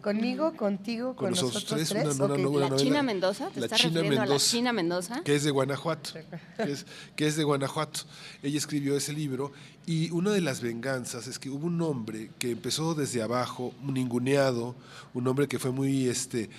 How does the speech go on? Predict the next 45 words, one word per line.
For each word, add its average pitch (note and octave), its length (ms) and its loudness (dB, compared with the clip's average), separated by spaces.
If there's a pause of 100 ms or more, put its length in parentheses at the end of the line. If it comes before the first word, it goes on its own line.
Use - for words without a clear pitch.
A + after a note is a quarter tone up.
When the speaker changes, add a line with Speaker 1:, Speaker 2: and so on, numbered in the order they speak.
(260)
Speaker 2:
muy C#3 220 0
ninguneado C#3 420 2
por C#3 140 2
la A#2 60 2
sociedad, A#2+ 520 0
eh, G#2+ 480 -2 (460)
guanajuatense, A2+ 720 -4 (260)
Speaker 1:
Sí. A2+ 60 -6
Speaker 2:
en G#2+ 260 -4
la, G#2 60 -4 (760)
y D3 100 -2
que C3+ 140 2
finalmente E3+ 520 2
logró C#3 280 4
ser D#3 200 -2
uno C#3+ 260 0
de B2+ 80 0
los A#2 140 -2
hombres C3+ 260 -4
más C3 160 -4
ricos E3+ 380 -8
en A#2+ 80 -8
el A2 80 -10
siglo C#3 260 -6
veinte B2+ 460 -4 (260)
y A#2 60 -6
que A#2+ 100 -2
empezó A#2 280 -2
a D#3 100 -2
cobra-, B2 420 0
a A2 60 -4
comprar C3 500 -4
todas E3 320 -6
las C3 140 -8
casas D3 280 -6
del A#2 140 -2
centro D#3+ 380 -6 (600)
y B2+ 80 -8
empezó B2 360 -4
a - 20 -8
tapiarlas, C3 760 -6
a G#2+ 80 -14
tapiar A#2+ 260 -10
las C3+ 160 -10
ventanas A2+ 560 -8